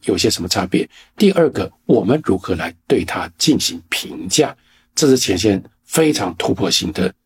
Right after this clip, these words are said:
有他自己的洞见的一本书。还有另外一本书我会特别推荐是，也是讲稿，那是中国史学名著，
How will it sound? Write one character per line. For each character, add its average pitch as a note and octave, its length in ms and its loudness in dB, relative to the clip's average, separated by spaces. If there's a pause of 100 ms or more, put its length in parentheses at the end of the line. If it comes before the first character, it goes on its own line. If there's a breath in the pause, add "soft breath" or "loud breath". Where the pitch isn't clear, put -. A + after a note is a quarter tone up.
(140)
有 F#2+ 360 0 (240)
他 A#2+ 140 0
自 - 140 -4
己 - 140 -10
的 - 100 -14 (100)
洞 G#2 200 2
见 - 220 -4
的 - 180 -6 (100)
一 - 80 -6
本 - 180 -4
书。 - 280 0 (400 loud breath)
还 G#3 140 2
有 G#3+ 60 6
另 G3+ 160 4
外 F3 80 4
一 - 40 2
本 - 140 0
书 C#3+ 180 0
我 F2 100 -4
会 A2 100 2
特 - 160 -2
别 - 120 -4
推 G2+ 160 0
荐 G2 200 0
是， F#2+ 400 0 (140)
也 - 140 0
是 - 120 -2
讲 G2+ 240 -2
稿， A#2 220 -2 (280)
那 A#2+ 140 0
是 G#2 300 2 (480 soft breath)
中 F#3 260 4
国 G2 260 -2
史 - 360 0
学 E2+ 240 -4
名 D2+ 260 -10
著， A#2+ 260 2